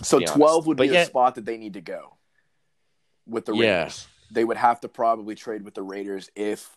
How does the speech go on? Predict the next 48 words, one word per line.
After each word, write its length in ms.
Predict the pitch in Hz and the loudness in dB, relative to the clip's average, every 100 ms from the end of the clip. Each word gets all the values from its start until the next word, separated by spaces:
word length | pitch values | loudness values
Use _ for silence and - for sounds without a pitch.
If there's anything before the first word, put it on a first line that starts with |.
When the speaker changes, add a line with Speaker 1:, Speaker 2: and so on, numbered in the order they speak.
| - | -14
Speaker 1:
Herbert's 480 | - 104 92 92 - | -4 -2 -2 -6 -8
still 160 | 104 92 | -4 -4
on 60 | |
the 80 | 87 | -6
board. 340 | 78 76 - - _ _ _ _ _ _ _ _ _ _ _ _ _ _ _ _ _ _ | -12 -14 -14 -20 _ _ _ _ _ _ _ _ _ _ _ _ _ _ _ _ _ _
Speaker 2:
Yeah. 300 | 101 98 76 - - _ _ _ | -2 0 0 -6 -20 _ _ _
Speaker 1:
'Cause 140 | 101 | 0
Speaker 2:
I, 40 | 95 | 2
Speaker 1:
that's 120 | 98 | 2
the 60 | - | 2
Speaker 2:
I 20 | |
would 60 | 104 | -2
Speaker 1:
next 120 | 101 | -2
Speaker 2:
say 100 | 101 | -4
Speaker 1:
team 100 | 110 101 | -4 -4
Speaker 2:
twelve. 120 | 85 | -2
Speaker 1:
that 160 | 98 | -2
would, 200 | 98 90 - | -2 -4 -6
that's 260 | 90 101 - | 0 0 0
questionable, 880 | - 113 117 117 135 123 120 117 110 | -10 2 2 2 -8 -6 -4 -4 -4
like, 220 | 98 92 | -4 -4
most 340 | 104 104 - | -6 -6 -4
likely 420 | 104 98 101 101 92 | -2 -2 -2 -8 -6
looking 320 | 98 92 95 | -6 -8 -16
at 80 | 82 | -16
a 60 | |
Q. 300 | - - 50 _ _ _ | -20 -20 -20 _ _ _
Speaker 2:
Yeah. 280 | 87 80 - - _ _ _ _ _ _ | -10 -10 -10 -20 _ _ _ _ _ _
'Cause 100 | 92 | -10
you 80 | 92 | -2
got 180 | 101 90 | 0 0
forty-niners 500 | 110 104 104 101 95 | 0 0 0 0 -4
at 100 | 87 | -4
thirteen. 400 | 101 95 98 92 | -4 -4 -6 -6
They're 140 | 87 | -6
not 160 | 90 87 | -8 -8
taking 220 | 87 80 | -12 -12
a 40 | 80 | -14
Q. 380 | - 85 85 - | -8 -6 -6 -4
Maybe 400 | 85 107 143 147 | 2 4 4 0
fourteen, 720 | - 127 - - 98 92 98 _ _ | 2 2 2 -4 -4 -6 -12 _ _
the 80 | 85 | -4
Bucks. 400 | 95 95 - - | 0 0 0 -4
They 140 | 101 | -2
might 200 | 107 95 | -2 -4
take 220 | 87 80 | -6 -14
a 40 | 78 | -16
Q, 260 | - 80 | -14 -14